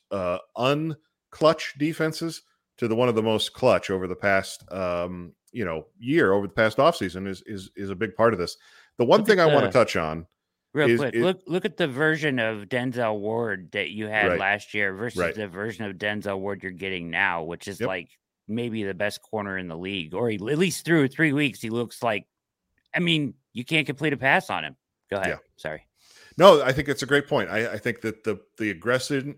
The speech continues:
Speaker 1: aggression that they're playing with suits their personnel so much better than their previous scheme that it's criminal that the previous defensive coordinator didn't adapt what he did more.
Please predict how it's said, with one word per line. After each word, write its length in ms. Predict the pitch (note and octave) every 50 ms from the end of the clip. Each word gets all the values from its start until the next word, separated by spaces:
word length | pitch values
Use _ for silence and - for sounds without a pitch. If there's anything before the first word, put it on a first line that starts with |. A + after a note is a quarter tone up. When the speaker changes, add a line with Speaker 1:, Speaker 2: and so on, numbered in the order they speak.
| _
Speaker 1:
aggression 480 | - G#2+ G#2 G#2 C3+ D3+ D3+ - E3+ D#3
that 120 | C#3 B2+ -
they're 140 | C3 B2
playing 340 | - - B2+ A2+ A2 G#2 G2
with 240 | F#2 F2+ F2+ - - _ _ _ _ _ _ _ _ _ _ _ _ _
suits 560 | _ - - - - - C3+ B2+ B2+ B2+ - -
their 120 | A2+ G#2+
personnel 480 | G2+ - A2+ A2 G#2 - G2+ G2+ G2 F#2
so 260 | - - - G#2+ G#2
much 240 | G2+ G2+ F#2 - -
better 220 | G2 F#2 F2+ F2+
than 140 | E2+ E2+ E2+
their 80 | E2 D#2
previous 360 | - F2+ F2 D#2+ D#2+ D#2 -
scheme 420 | - - - F2 E2 D#2 D2+ D#2 -
that 160 | - F2+ E2+ E2
it's 240 | E2 - - - - _ _ _ _
criminal 540 | - - - G#2 F#2+ F#2 E2 E2 D#2 D2 - _ _ _ _ _ _ _ -
that 180 | F2+ F2 -
the 80 | - D#2+
previous 400 | - - G2+ F#2+ F2+ F2+ E2+ -
defensive 380 | - F2+ - F#2+ E2+ D#2+ D2+
coordinator 320 | - F#2 F2 E2 D#2+ D#2 D2+
didn't 220 | C#2+ F#2 E2+ D#2
adapt 420 | D#2+ C#2+ E2+ E2 D#2+ D#2 - - -
what 100 | D#2 D#2
he 60 | D2
did 200 | C#2+ D2+ C#2+ -
more. 260 | D2 D2 C2+ - -